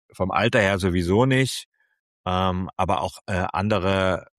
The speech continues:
Leute in deinem Alter, ne? Also du weißt nicht, also gerade, wir haben ja auch dieses Thema immer wieder in unserem Laufanfängerkurs, wo eigentlich gefühlt alle am gleichen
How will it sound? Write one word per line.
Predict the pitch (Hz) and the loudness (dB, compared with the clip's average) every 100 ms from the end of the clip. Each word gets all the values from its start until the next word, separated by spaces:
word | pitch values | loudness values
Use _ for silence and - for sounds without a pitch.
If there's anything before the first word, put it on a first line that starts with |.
| - | -18
Leute | 117 87 101 113 | -4 0 0 0
in | 107 90 | -2 0
deinem | 90 104 104 | 0 0 -2
Alter, | 65 90 90 85 85 | -2 -2 -2 -4 -4
ne? | 90 131 127 | -4 -4 -4
Also | 107 98 | -4 -2
du | 95 | 0
weißt | 95 113 - - | 2 0 -2 -4
nicht, | 107 - _ - | -4 -4 _ -18
also | - 92 | -4 -2
gerade, | 87 87 113 117 _ - | -2 0 0 0 _ -6
wir | 92 | -2
haben | 123 | -2
ja | - | -2
auch | 104 | -6
dieses | 110 98 95 | -4 -4 -6
Thema | - 113 107 | -4 0 0
immer | 101 113 117 | 0 0 2
wieder | 110 | 2
in | 104 | 0
unserem | 101 101 95 | -2 -2 2
Laufanfängerkurs, | 92 107 95 87 82 80 - 78 78 - | 0 0 -6 -4 -4 -6 -4 -4 -4 -4
wo | 98 | -2
eigentlich | 80 113 - | -2 -4 -8
gefühlt | - - 156 208 - _ _ _ _ _ _ _ _ _ - | -12 0 2 2 -2 _ _ _ _ _ _ _ _ _ -4
alle | 104 123 131 - _ _ | 0 2 2 0 _ _
am | 107 92 | -6 -2
gleichen | 101 107 107 104 | 0 0 -2 -8